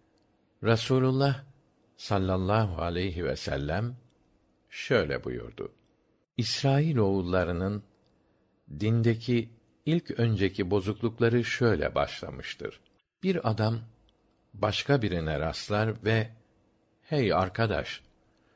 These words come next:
Allah'tan kork ve yapmakta olduğun şeyi terk et. Zira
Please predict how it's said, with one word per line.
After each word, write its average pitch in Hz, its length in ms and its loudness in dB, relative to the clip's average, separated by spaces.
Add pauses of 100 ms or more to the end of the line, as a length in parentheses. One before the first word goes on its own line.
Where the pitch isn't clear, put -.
(440)
Allah'tan 110 840 2
kork - 400 2 (840)
ve 95 140 2
yapmakta 98 640 2
olduğun 101 520 0
şeyi 113 500 -2
terk 90 380 -4
et. 62 160 -6 (840)
Zira 87 760 0